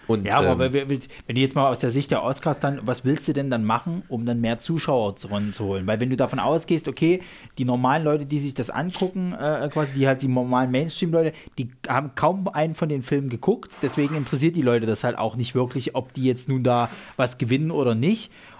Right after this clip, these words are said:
Speaker 2: Äh, oder aber, äh, du sagst dann halt so, „Gut, wir gehen jetzt, äh, voll
Speaker 1: Also was,
Speaker 2: drauf.“
Speaker 1: was man auf alle Fälle machen könnte, das würde auch schein-, also was ich machen würde, <laughs> ich würde auch eine offene Diskussion einfach mal führen
Speaker 2: Hm.
Speaker 1: von den Leuten, die, also die ganzen Marvel-Produzenten, die ganzen Großen und sowas,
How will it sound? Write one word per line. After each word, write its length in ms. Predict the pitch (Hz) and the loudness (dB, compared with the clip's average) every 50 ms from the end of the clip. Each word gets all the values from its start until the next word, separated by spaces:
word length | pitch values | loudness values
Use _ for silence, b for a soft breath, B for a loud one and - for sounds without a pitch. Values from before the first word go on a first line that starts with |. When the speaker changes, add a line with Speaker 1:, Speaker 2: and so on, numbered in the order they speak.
| B _ | B _
Speaker 2:
Äh, 300 | - 147 143 139 143 143 - - | 0 2 4 4 4 2 2 2
oder 260 | - 160 196 214 196 131 | 4 4 6 6 4 4
aber, 420 | 135 147 151 156 165 165 170 135 143 151 | 2 2 2 4 4 2 2 2 2 0
äh, 60 | 156 | 0
du 80 | 147 147 | 0 0
sagst 280 | 135 156 151 156 151 - | 2 2 2 2 2 0
dann 100 | 156 131 | 0 2
halt 160 | 147 147 143 | 0 0 0
so, 100 | - 139 | -2 -6
„Gut, 160 | 123 139 131 | -8 -6 -4
wir 60 | 135 117 | -2 -2
gehen 140 | 127 139 | 0 0
jetzt, 220 | 131 127 123 - - | 0 -2 -2 -4 -6
äh, 260 | - 110 127 127 127 | -2 0 0 0 0
voll 140 | - - 147 | 0 2 2
Speaker 1:
Also 120 | 139 143 127 | 2 4 4
was, 80 | 127 123 | 4 4
Speaker 2:
drauf.“ 100 | 147 196 | 4 2
Speaker 1:
was 120 | 127 - | 2 2
man 80 | 139 127 | 0 0
auf 100 | 120 - | 2 2
alle 140 | 135 127 117 | 0 0 2
Fälle 180 | - 113 107 | 2 0 0
machen 240 | 104 113 - - 139 | 0 -2 -4 -6 -4
könnte, 240 | - - 139 135 135 | -2 0 0 0 0
das 120 | 107 104 101 | 0 0 0
würde 160 | 104 104 95 | 0 0 -2
auch 60 | 101 | -2
schein-, 200 | - - 104 - | -2 -2 -2 -2
also 200 | - 123 123 117 113 | 0 -2 0 0 -2
was 100 | 123 117 | -2 -2
ich 140 | 131 131 123 | -2 -2 -2
machen 220 | 107 101 120 113 98 | -2 -4 -4 -4 -4
würde, 200 | 98 95 - - - - | -2 -2 -2 -4 0 2
<laughs> 580 | - 175 175 - 175 180 - - - - - - | 2 2 4 2 -2 -2 -6 -10 -10 -12 -8 -6
ich 120 | 127 - | 0 2
würde 200 | 143 151 151 - | 2 4 4 2
auch 40 | - 120 | 2 0
eine 120 | 127 117 | 0 2
offene 280 | - 135 131 139 135 120 | 2 0 0 0 0 0
Diskussion 540 | 104 117 110 - 113 104 92 95 98 98 | 0 -2 -2 0 0 0 2 0 0 0
einfach 240 | 98 95 92 92 92 | 0 0 0 0 -2
mal 120 | 90 90 87 | -2 -2 -4
führen 380 | - - - 92 87 85 87 104 - _ _ - | -6 -6 -6 -6 -4 -6 -8 -12 -16 _ _ -14
Speaker 2:
Hm. 220 | - 104 104 101 98 | -10 -8 -6 -6 -6
Speaker 1:
von 360 | 98 - 117 104 104 98 98 b b b b b b b - | -4 -2 -2 -2 -2 -4 -8 b b b b b b b -4
den 80 | - 110 | 0 2
Leuten, 340 | 107 104 107 120 131 127 120 | 2 2 2 0 0 -2 -2
die, 240 | 110 107 98 95 - | -2 0 -2 -2 -4
also 160 | - - - - | -6 -8 -6 -4
die 80 | 139 | -2
ganzen 260 | 143 131 131 - 131 | -2 -2 -2 -2 -2
Marvel-Produzenten, 880 | 123 123 113 117 123 131 123 - - 104 110 104 - 110 107 120 - 127 | 0 0 2 2 2 0 0 0 0 0 0 0 -2 -4 -4 -4 -6 -8
die 80 | 127 120 | -6 -6
ganzen 340 | - 95 110 - - 123 | -4 -6 -6 -6 -10 -12
Großen 380 | 120 - 127 147 160 131 - 127 | -12 -8 -4 -4 -4 -4 -4 -6
und 80 | 117 113 | -6 -4
sowas, 240 | 120 113 113 - | -4 -4 -4 -6